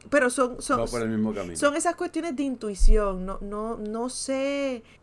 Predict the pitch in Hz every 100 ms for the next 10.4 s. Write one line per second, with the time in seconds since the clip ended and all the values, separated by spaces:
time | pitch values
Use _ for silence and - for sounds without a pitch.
0 | _ 214 240 254 269 285 240 262 240 247
1 | - 269 254 226 220 - 254 233 208 214
2 | 214 208 196 196 208 226 - 233 220 196
3 | - - 175 - 196 190 214 202 - 202
4 | 208 208 208 196 190 - - 214 202 190
5 | 190 180 175 185 208 202 - 254 254 262
6 | 262 240 233 240 240 254 - - - -
7 | 180 180 - 202 190 190 190 208 185 180
8 | 196 185 214 240 247 262 254 247 240 240
9 | 240 233 233 247 214 208 208 - 208 -
10 | 185 185 190 180